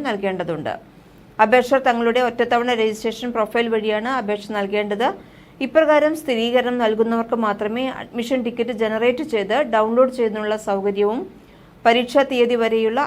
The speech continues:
അവസാനത്തെ പതിനഞ്ച് ദിവസങ്ങളിൽ ലഭിക്കുകയുള്ളൂ. നിശ്ചിത സമയത്തിനുള്ളിൽ സ്ഥിരീകരണം നൽകാത്ത ഉദ്യോഗാർത്ഥികളുടെ അപേക്ഷകൾ നിരുപാധികം നിരസിക്കപ്പെടുന്നതാണ്. സ്ഥിരീകരണം നൽകേണ്ടതായ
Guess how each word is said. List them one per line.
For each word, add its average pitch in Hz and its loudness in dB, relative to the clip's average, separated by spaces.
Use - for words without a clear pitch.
അവസാനത്തെ 240 0
പതിനഞ്ച് 240 2
ദിവസങ്ങളിൽ 214 0
ലഭിക്കുകയുള്ളൂ. 165 -6
നിശ്ചിത 240 -2
സമയത്തിനുള്ളിൽ 240 0
സ്ഥിരീകരണം 240 -2
നൽകാത്ത 240 0
ഉദ്യോഗാർത്ഥികളുടെ 208 0
അപേക്ഷകൾ 208 -2
നിരുപാധികം 208 0
നിരസിക്കപ്പെടുന്നതാണ്. 196 -4
സ്ഥിരീകരണം 285 2
നൽകേണ്ടതായ 240 2